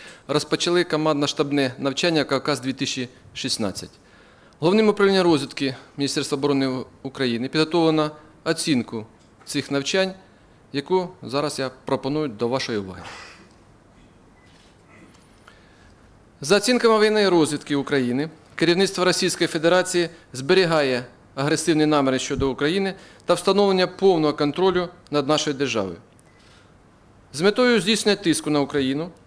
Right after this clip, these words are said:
та її західних партнерів, а також демонстрації сили,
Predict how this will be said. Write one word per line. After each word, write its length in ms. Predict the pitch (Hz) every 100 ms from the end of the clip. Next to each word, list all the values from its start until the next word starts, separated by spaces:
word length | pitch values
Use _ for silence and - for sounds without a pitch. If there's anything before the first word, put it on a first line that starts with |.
| -
та 100 | 143
її 140 | 143
західних 420 | 127 139 - 131
партнерів, 480 | - 123 127 123 147 - - - - -
а 80 |
також 400 | 156 214 208 -
демонстрації 800 | 151 196 196 - 180 160 - 143
сили, 420 | 135 - 147 160